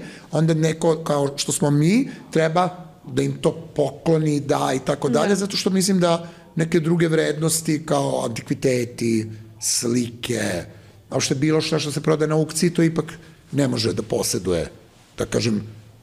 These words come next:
Speaker 1: širi auditorijum, a garderoba nekako svako može da kupi majicu. Na primer, ja danas imam majicu, verovali ili ne, poklonio sam, sam neku predivnu košulju jutros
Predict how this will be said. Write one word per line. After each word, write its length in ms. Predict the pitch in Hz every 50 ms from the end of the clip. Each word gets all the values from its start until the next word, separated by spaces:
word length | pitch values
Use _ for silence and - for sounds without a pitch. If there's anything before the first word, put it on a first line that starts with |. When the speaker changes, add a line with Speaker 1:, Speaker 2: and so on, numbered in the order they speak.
| - -
Speaker 1:
širi 460 | - - - - - 165 139 127 113
auditorijum, 720 | 95 92 98 92 95 95 - - 78 78 76 80 80 82 90
a 40 | 113
garderoba 680 | 110 131 127 123 139 139 139 139 143 151 156 156 160
nekako 360 | 151 151 143 - 151 - 147
svako 280 | 135 - 160 139 - 151
može 220 | 143 143 135 131
da 100 | 135 139
kupi 280 | 135 - 139 113 - 131
majicu. 280 | 123 123 120 113 123
Na 60 | 131 117
primer, 280 | 117 139 135 127 127
ja 100 | 135 139
danas 260 | 139 156 156 156 156
imam 200 | 160 156 160 151
majicu, 320 | 143 139 143 160 160 - - - - - - - - -
verovali 420 | 117 123 139 143 156 160 156 143
ili 140 | 139 135 131
ne, 220 | 135 139 151 170 175 - - - - -
poklonio 420 | - 139 113 - 147 143 151 160 156
sam, 180 | 160 - 151
sam 160 | 135 - 151
neku 200 | 143 143 160 -
predivnu 400 | 139 - 147 139 139 139 131 131 123
košulju 500 | - 123 120 113 - - 139 120 95 95
jutros 360 | 104 113 117 - 180 185 180